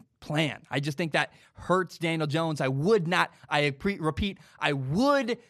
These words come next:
not, I really, really strongly would not make Daniel Jones learn a new offense going into year two. Seems like a bad idea.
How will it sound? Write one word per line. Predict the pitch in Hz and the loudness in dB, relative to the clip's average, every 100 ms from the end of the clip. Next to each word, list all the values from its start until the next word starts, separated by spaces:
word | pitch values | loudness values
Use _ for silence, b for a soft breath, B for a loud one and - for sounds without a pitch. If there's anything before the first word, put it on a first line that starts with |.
| B | B
not, | 190 202 | -2 0
I | 190 | 2
really, | 151 175 233 233 | 0 0 2 2
really | 202 202 | 0 -2
strongly | 170 196 190 185 170 | -4 -2 -2 -2 -4
would | 131 127 208 180 | -6 -2 0 0
not | 156 156 170 143 - - _ _ _ _ _ _ _ _ _ _ _ _ _ _ _ _ - | 0 0 2 0 -6 -18 _ _ _ _ _ _ _ _ _ _ _ _ _ _ _ _ -6
make | 135 160 151 | 0 0 2
Daniel | 160 160 | 0 2
Jones | 147 151 143 | 2 2 0
learn | 143 147 | 0 0
a | 135 | 2
new | 143 165 | 2 2
offense | 131 131 139 131 | 0 -2 -4 -2
going | 143 139 | -2 0
into | 139 127 | -2 -2
year | 127 | -2
two. | 120 117 107 _ _ _ _ _ _ _ _ _ | -4 -8 -10 _ _ _ _ _ _ _ _ _
Seems | 156 151 | -4 -2
like | |
a | 143 | 0
bad | 139 139 | 0 0
idea. | 143 170 | 0 -2